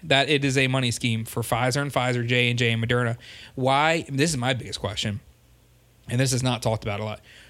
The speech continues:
Why are the early treatments for covid that have been proven successful not getting more attention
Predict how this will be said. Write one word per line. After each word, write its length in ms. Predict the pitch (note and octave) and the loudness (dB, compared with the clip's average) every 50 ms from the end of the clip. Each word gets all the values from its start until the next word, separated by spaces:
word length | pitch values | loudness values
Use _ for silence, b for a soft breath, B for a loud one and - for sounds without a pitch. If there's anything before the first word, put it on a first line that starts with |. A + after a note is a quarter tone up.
| B B B | B B B
Why 200 | - C3 C3+ D3+ | -2 0 0 2
are 100 | E3 F3 | 2 2
the 120 | D#3 C#3+ B2 | 2 0 0
early 320 | - C#3 C#3+ D3+ D3 B2 | 0 0 2 2 2 0
treatments 440 | A#2 - - B2+ G2+ F#2+ D#3 D3 - | 0 0 -2 -2 -2 -2 -6 -6 -6
for 240 | - - C3 C3 C3 - | -6 -4 -2 -2 -2 -2
covid 580 | - B2+ A#2+ B2 B2+ D3 D3+ D3+ D3+ D3 - | -2 -2 0 0 2 2 2 0 0 -2 -4
that 160 | - B2+ B2 B2 | -2 0 0 2
have 120 | B2+ B2 | 0 0
been 140 | B2 A#2 A2+ | 0 0 0
proven 360 | - - C3+ C3+ C#3 D3+ C#3 A#2+ | 2 2 2 2 0 0 -2 -4
successful 760 | - - A2+ - - B2 B2+ - - - E3+ E3 F3 F3 - b b b b b b b b - | -4 -4 -4 -2 -2 -2 -2 -2 -4 -4 -4 -4 -4 -4 -8 b b b b b b b b -6
not 520 | D3 C3 B2 C3 C3 C#3 C#3 C3+ C3 - - _ _ _ _ _ _ _ - | -2 0 2 2 2 4 2 2 0 -2 -6 _ _ _ _ _ _ _ -2
getting 220 | C3+ C3+ C3 B2+ B2+ | 0 2 2 2 2
more 160 | B2+ B2+ A#2 | 2 0 0
attention 560 | A2 - - C3 B2+ - - A#2 F2+ D2 B2+ | 0 0 -2 -2 -2 -2 -4 -6 -6 -8 -10